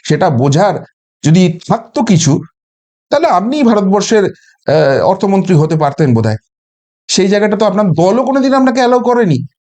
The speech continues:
এমনকি যখন কেন্দ্রীয় রেলমন্ত্রী ছেড়ে দিয়েছিলেন মমতা বন্দ্যোপাধ্যায়, তখন দীনেশ ত্রিবেদী, মুকুল রায় এদেরকে দিয়েছিলেন,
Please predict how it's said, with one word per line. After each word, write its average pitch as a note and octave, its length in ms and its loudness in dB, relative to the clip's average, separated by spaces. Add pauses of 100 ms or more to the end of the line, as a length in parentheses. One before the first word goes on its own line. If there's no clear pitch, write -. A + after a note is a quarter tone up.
(600)
এমনকি A3 500 0
যখন G3+ 240 2
কেন্দ্রীয় G#3 360 2
রেলমন্ত্রী G#3+ 460 0
ছেড়ে G3+ 280 0
দিয়েছিলেন G#3+ 380 2
মমতা G3+ 320 2
বন্দ্যোপাধ্যায়, G#3+ 600 0 (320)
তখন F#3+ 240 0
দীনেশ G#3+ 280 0
ত্রিবেদী, G3+ 480 2
মুকুল G3+ 340 2
রায় G3+ 200 2
এদেরকে A#3 460 0
দিয়েছিলেন, G3 460 2